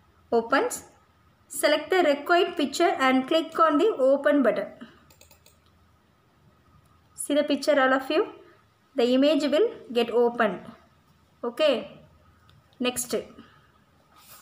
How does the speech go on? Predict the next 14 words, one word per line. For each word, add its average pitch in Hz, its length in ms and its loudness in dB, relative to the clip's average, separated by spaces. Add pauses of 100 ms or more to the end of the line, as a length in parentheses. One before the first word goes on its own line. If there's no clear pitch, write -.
(3500)
Now 254 400 2
let's 254 280 -4
talk 269 280 0
about 302 300 2
the 339 220 0
selection 311 640 0
tools. - 360 -4 (380)
Okay. 294 460 -4 (3000)
Selection 277 520 -2
tool, 320 280 0
it 240 120 -6
is 269 140 -4
used 339 580 0
to 403 320 -2